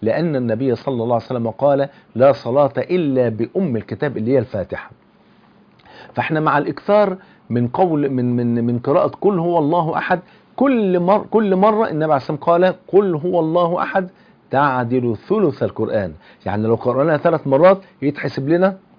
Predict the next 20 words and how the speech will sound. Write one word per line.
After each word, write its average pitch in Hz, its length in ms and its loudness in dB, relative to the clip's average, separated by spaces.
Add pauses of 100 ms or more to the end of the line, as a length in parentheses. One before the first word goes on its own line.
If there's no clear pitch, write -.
(880)
كأننا 165 400 2
قرأنا 139 420 0
القرآن 127 500 -2
كاملا 123 400 -2
بفضل 110 440 -2
الله. 92 280 -4 (340)
رقم 202 300 2
تسعة 165 320 0
حبايبي 127 560 -2
الإكثار 135 680 -2 (380)
من 139 260 0
الباقيات 120 1000 -4
الصالحات، 98 760 -8
نعملها 139 300 -2
ورد 127 280 0
كده، 98 300 -4 (360)
نختار 113 320 2
لنفسنا 165 540 0
أي 208 160 0
عدد 123 340 0